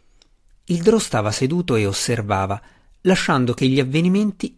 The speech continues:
prendessero il loro corso opportuno. Belwar oggi era uscito, una delle rare occasioni in cui il solitario guardiano del cunicolo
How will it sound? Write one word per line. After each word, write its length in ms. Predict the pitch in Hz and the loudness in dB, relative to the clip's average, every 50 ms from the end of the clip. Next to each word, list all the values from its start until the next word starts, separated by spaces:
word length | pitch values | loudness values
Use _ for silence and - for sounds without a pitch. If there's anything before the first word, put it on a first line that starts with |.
| _ _ | _ _
prendessero 600 | - 175 180 180 180 180 170 - - - 139 127 | -2 0 2 2 2 2 0 0 -2 0 0 2
il 140 | 127 131 139 | 2 2 2
loro 240 | 151 - 185 107 - | 2 0 0 0 -2
corso 400 | - 127 113 110 107 - - 139 | -2 -4 -4 -4 -4 -2 0 0
opportuno. 800 | 135 - - 139 135 131 - - 98 87 87 87 92 92 - _ _ _ - - _ _ _ _ _ _ _ _ _ _ _ _ _ _ _ _ _ _ _ _ _ _ _ | 0 -2 -2 -4 -4 -4 -6 -8 -10 -8 -8 -8 -10 -12 -14 _ _ _ -20 -20 _ _ _ _ _ _ _ _ _ _ _ _ _ _ _ _ _ _ _ _ _ _ _
Belwar 440 | - 156 160 214 240 220 180 139 127 | -4 2 4 4 4 6 4 4 4
oggi 240 | 143 151 135 117 113 | 2 0 0 0 0
era 200 | 104 104 101 107 | 0 0 0 -2
uscito, 600 | 110 113 - - - - 107 98 92 - 101 101 - - - _ _ _ _ - | -2 -2 -2 -2 -2 -2 -2 -4 -6 -8 -8 -10 -10 -16 -20 _ _ _ _ -2
una 240 | 233 240 233 214 185 | 2 4 4 4 4
delle 240 | 156 151 143 143 135 | 4 4 4 4 4
rare 340 | 139 120 104 101 107 113 | 4 2 2 2 2 2
occasioni 720 | 123 120 - - 170 156 - - 233 233 233 226 220 - _ - | 0 0 0 -2 -2 -2 0 0 2 2 2 0 -2 -4 _ -2
in 180 | 196 190 190 | 0 0 0
cui 400 | 180 - 175 151 139 135 139 143 | 0 0 0 2 2 2 2 0
il 100 | 156 151 | 0 -2
solitario 760 | - - - 185 190 202 - 196 160 123 107 101 101 95 90 | -2 0 0 2 2 2 0 0 0 0 0 0 0 -2 -4
guardiano 560 | 98 98 95 95 92 101 120 135 135 123 110 | -4 -4 -4 -4 -2 0 0 2 2 2 0
del 200 | 110 120 127 - | 0 0 -2 -2
cunicolo 640 | - - 190 214 233 - - 202 202 - _ _ | -2 -2 -2 -2 0 0 -2 -2 -2 -4 _ _